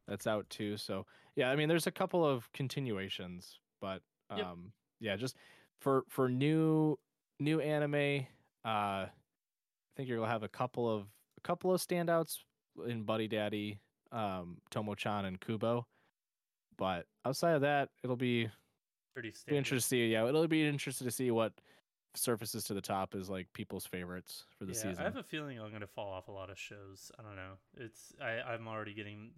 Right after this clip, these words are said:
Speaker 2: giving
Speaker 1: I
Speaker 2: myself that vibe. There's so much to keep up with.
Speaker 1: I don't know. I came into this season tempered. I'm like, "I'm gonna continue Blue Lock. I'm gonna continue Danmachi." But then outside of that, I'm like,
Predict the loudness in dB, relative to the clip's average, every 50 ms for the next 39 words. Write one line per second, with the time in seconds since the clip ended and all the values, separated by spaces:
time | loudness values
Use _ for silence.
0 | -12 -10 -10 -8 -8 -10 -12 -6 -2 0 0 0 0 -2 -4 -6 -6 -6 -6 -6
1 | -8 -12 -14 -12 -12 -12 -10 -10 -10 -10 -10 -10 -12 -10 -10 -10 -8 -10 -12 -10
2 | -8 -8 -8 -8 -8 -10 -12 -14 -12 -10 -12 -12 -10 -12 -12 -12 -14 -14 _ _
3 | _ _ _ _ _ _ _ 0 2 4 4 4 6 6 4 4 2 2 0 0
4 | 2 2 2 2 0 0 0 0 -2 -2 -2 -2 -4 -6 -6 -4 -4 -4 -4 -4
5 | -4 -2 -2 -2 -2 -2 -4 -4 -4 -2 -2 0 0 -2 -2 -4 -6 -4 -4 -2
6 | -2 -2 0 0 0 -2 0 0 0 2 4 4 4 4 4 2 0 -2 -8 -20
7 | -20 -20 _ _ _ _ _ _ _ _ -4 -4 -4 -4 -6 -6 -6 -6 -4 -4
8 | -2 -2 -2 -2 -2 -4 -4 -4 -6 -6 -6 -6 -6 -6 -6 -6 -6 -6 -6 -6
9 | -6 -2 0 2 4 4 4 4 4 4 4 4 2 2 2 2 0 0 0 -4